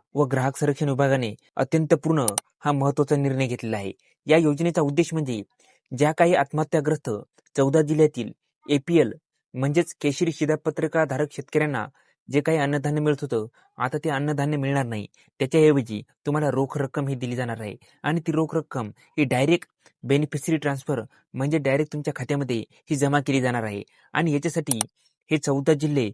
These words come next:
पात्र आहेत. तर ते नेमके कोणते चौदा जिल्हे आहेत, ते आता आपण बघूया. मराठवाडा आणि विदर्भातील हे जिल्हे आहेत, तुम्ही ते बघू शकता.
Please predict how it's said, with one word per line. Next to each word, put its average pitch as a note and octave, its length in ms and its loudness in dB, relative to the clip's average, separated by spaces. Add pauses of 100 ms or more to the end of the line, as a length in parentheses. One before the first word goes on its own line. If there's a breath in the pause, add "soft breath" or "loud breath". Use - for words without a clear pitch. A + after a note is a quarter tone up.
(260)
पात्र C3+ 240 2
आहेत. A2 240 -4 (460)
तर D3 80 2
ते D#3+ 120 0
नेमके D#3+ 220 0
कोणते D3 280 -2
चौदा D#3 240 2
जिल्हे D3 240 2
आहेत, A2+ 100 2 (220)
ते D3 40 4
आता C#3+ 160 2
आपण C#3 200 -2
बघूया. A2 300 -6 (380 soft breath)
मराठवाडा D3 640 2 (140)
आणि D3+ 140 -2
विदर्भातील C#3+ 600 0 (500)
हे C3+ 60 -2
जिल्हे B2+ 280 -2
आहेत, G#2+ 120 -2 (100)
तुम्ही C#3+ 180 -2
ते C#3 60 4
बघू B2 120 -4
शकता. A#2+ 300 -10